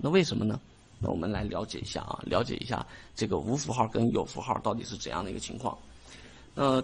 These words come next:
首先第一点，我们要先明白，其实 A 跟 B 在内存中是相同的，都是C六，对吧？你是否有符号，其实不影响它在内存的存放方式，它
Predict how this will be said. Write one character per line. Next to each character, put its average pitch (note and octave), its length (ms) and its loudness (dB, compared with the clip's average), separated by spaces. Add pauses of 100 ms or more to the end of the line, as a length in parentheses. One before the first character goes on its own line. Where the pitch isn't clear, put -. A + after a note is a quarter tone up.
首 - 240 0
先 F#3 160 6
第 G#3 140 6
一 G3 40 6
点， C3 240 8
我 B1 60 4
们 - 100 2
要 B2+ 140 8
先 C#3+ 180 6
明 A2 200 6
白， A#2 240 6
其 C#3+ 180 2
实 C#3+ 140 2
A D#3 200 8
跟 D#3+ 240 6
B E3+ 300 6 (420)
在 D3 160 6
内 E3+ 200 10
存 A#2 200 6
中 C3 140 8
是 C#3 100 0
相 C#3+ 280 4
同 - 180 -2
的， F2+ 180 -2
都 B2+ 140 4
是 B2+ 100 0
C B2+ 200 4
六， D3 260 6 (1080)
对 A2 120 4
吧？ G#2+ 180 4 (540)
你 B2 180 6
是 G3+ 260 4
否 C3+ 280 8
有 A2 240 6
符 - 180 -4
号， - 240 4
其 - 120 -2
实 C3+ 100 4
不 - 240 0
影 A2+ 200 8
响 C#3 220 4
它 A#2+ 100 -4
在 A#2+ 120 4
内 C#3 160 8
存 A2 200 8
的 A2+ 60 10
存 - 240 12
放 A#2+ 160 6
方 A#2+ 220 6
式， A2+ 160 0
它 C3+ 100 -4